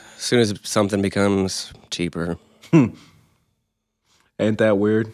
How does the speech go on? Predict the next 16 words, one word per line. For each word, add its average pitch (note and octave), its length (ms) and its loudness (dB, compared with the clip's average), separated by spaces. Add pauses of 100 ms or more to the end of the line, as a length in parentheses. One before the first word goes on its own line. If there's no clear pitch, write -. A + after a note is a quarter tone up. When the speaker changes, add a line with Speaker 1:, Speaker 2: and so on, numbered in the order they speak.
(140)
Speaker 2:
That's G#2 220 -4
the G#2+ 80 -4
way G2+ 140 0
this G#2 200 -6
world G#2+ 220 -2
works. G#2+ 420 -2 (1000)
Speaker 1:
Man. E2+ 480 -8 (460)
That, D#3 260 4 (240)
that's, D#3+ 200 2
that's, G#2+ 600 -4
that's A#2+ 200 -4
why G#2+ 200 -2
I G2 40 -2
don't, G2+ 560 -4
uh, F2 440 -6 (1800)
I, - 60 -20